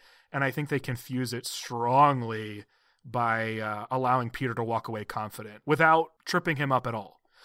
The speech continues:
Like, if he walked away confident and he, then he literally tripped over something, I think that would be good, right?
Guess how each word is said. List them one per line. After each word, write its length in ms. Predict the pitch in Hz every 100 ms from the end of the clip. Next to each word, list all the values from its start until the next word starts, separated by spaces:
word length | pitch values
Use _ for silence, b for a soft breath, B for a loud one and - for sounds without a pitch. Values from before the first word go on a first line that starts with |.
| B
Like, 180 | 185 -
if 120 | 208
he 80 | 247
walked 240 | 277 330 320
away 160 | 254
confident 560 | - - 143 202 202 180
and 140 | 156
he, 180 | 147 175
then 180 | 147 160
he 120 | 151
literally 460 | 135 120 143 151 143
tripped 300 | - 139 -
over 200 | 156 170
something, 500 | - 185 202 214 214 - B B
I 80 | 160
think 300 | 180 123 117
that 220 | 151 170
would 120 | 156
be 140 | 139 131
good, 240 | 120 - _ _ _ -
right? 320 | 117 123